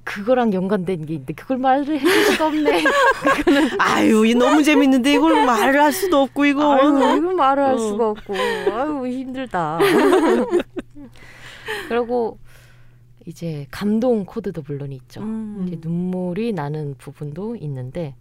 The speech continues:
Speaker 1: 그거는 어떤 꿈이냐면 죽은 이들이 꿈에 나오는 이유에 대해서 얘기를 합니다.
Speaker 2: 어.
Speaker 1: 그리고
Speaker 3: 음.
Speaker 1: 어떤 아는 사람이 꿈에 나오는 꿈을 전문적으로 제작하는 꿈 제작자도 있어요.
Speaker 3: 아.
Speaker 2: 아.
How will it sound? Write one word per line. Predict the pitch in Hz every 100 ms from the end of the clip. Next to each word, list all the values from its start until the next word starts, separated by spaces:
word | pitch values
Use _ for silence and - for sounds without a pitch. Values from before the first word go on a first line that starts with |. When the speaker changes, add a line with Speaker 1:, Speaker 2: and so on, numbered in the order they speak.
| _ -
Speaker 1:
그거는 | - 160 170 156
어떤 | 135 - 202 196 170
꿈이냐면 | - 156 143 135 131 170 151 139 - - - - - - -
죽은 | - 196 240 277
이들이 | 254 214 185
꿈에 | - 247 247
나오는 | 175 151 151 147
이유에 | 135 139 139 127
대해서 | 127 127 -
얘기를 | 127 135 131
합니다. | 139 135 127 - - - - - -
Speaker 2:
어. | 180 156 143 - - - - - 208
Speaker 1:
그리고 | 208 196 196
Speaker 3:
음. | 294 175 165 160 151 - - - - - -
Speaker 1:
어떤 | 165 _ - 151 147 143 143 151
아는 | 160 165 214 240
사람이 | 233 220 202 185
꿈에 | 254 269
나오는 | 240 156 147 156 165 156 143 151 -
꿈을 | 233 175 131 - 233 262 - - - - - - - - - - _ -
전문적으로 | - 160 185 233 226 185 165 151
제작하는 | - 147 147 143
꿈 | - 180
제작자도 | 151 151 - - -
있어요. | 120 - -
Speaker 3:
아. | 180 175 175
Speaker 2:
아. | 165 151 147